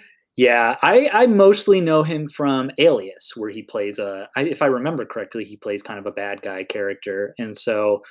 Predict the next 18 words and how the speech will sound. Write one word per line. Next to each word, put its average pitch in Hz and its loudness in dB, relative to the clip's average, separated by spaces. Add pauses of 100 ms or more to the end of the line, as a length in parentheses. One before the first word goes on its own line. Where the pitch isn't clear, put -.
(280)
it 160 6
was 170 8
really 180 8
cool 170 6
for 156 2
me, 143 -4 (100)
Alias, 135 0
like, 143 -6
you 180 -4
know, 127 0
me 147 -2
being 143 0
a 131 -4
teenage 135 -4
boy 127 2
watching 104 -8
this 101 -12
movie, 104 -10